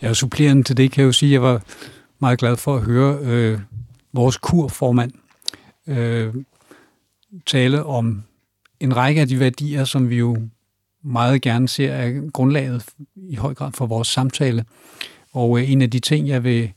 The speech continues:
masse på med, med det omfattende materiale, som, øh, Pernille nævner, det er jo, at, øh, at vores ledelser, øh, saftsuseme tager det med i bagagen i deres videre samtaler i kurregi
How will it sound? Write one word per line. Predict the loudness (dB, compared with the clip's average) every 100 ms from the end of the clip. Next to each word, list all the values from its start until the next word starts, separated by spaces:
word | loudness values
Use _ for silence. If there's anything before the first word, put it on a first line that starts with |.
| _ _ -4
masse | -2 0 -2
på | -2 -2 0
med, | 0 2
med | 0 0
det | -2 -2
omfattende | -4 -6 -4 -4 -2
materiale, | -4 -4 -6 -4 -4 -6
som, | -4 -4 -2
øh, | -2 -6 -10 _ _ _ _ -4
Pernille | 0 4 6
nævner, | 6 4 2 0
det | 0 0
er | 2
jo, | 4 2
at, | 0 -6 -4
øh, | -4 -4 -8 _ _ _ _ _ _
at | -8 -4
vores | -6 -4
ledelser, | -4 -2 -2 -4 -6 -6 _ -8
øh, | -4 -2 -4 -6 -12 _
saftsuseme | -8 -6 -6 -4 0 0 0 0 0 -2 -12
tager | -4 -2
det | 0
med | 2
i | 0
bagagen | -2 -2 -2 -2 -4 -2
i | -4
deres | -4 -4 -4 -4 0
videre | 4 6 4
samtaler | 4 2 0 0 0 0 -2 -10 -20 _ _
i | -4 -2
kurregi | 0 2 2 -2 -2 -4